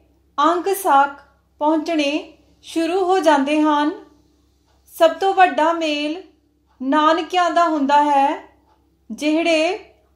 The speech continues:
ਆਪਣੀ ਦੋਹਤਰੀ ਜਾਂ ਦੋਹਤੇ ਲਈ ਗਹਿਣੇ, ਬਿਸਤਰੇ, ਪਲੰਗ,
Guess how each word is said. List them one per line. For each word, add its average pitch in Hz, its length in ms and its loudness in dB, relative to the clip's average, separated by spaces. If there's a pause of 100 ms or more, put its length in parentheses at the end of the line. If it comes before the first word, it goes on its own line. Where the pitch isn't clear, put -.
(140)
ਆਪਣੀ 294 400 0
ਦੋਹਤਰੀ 330 680 -2
ਜਾਂ 294 500 0 (480)
ਦੋਹਤੇ 311 600 -2
ਲਈ 311 500 -4 (500)
ਗਹਿਣੇ, 302 640 0 (420)
ਬਿਸਤਰੇ, 302 720 -2 (520)
ਪਲੰਗ, 294 460 2